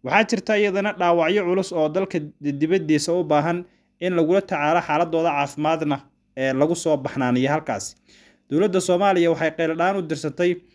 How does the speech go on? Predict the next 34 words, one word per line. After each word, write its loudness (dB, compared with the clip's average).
ee, 4
beesha 2
caalamka, 0
waxaana -2
arrintaasi 0
ka -4
soo 0
jawaabay 2
dalalka, 0
een, 0
Turkiga 0
iyo 4
dalal 2
kale. -4
Maanta 0
waxaa 2
magaalada 0
Muqdisho -8
soo -2
gaaray, 2
sida -2
ay 2
xogtu -4
tilmaamhayso, 0
laba 2
diyaaradood 2
oo 0
ka -8
kala -6
yimid -2
dalka 0
Turkiga -2
iyo 4
Masar. -2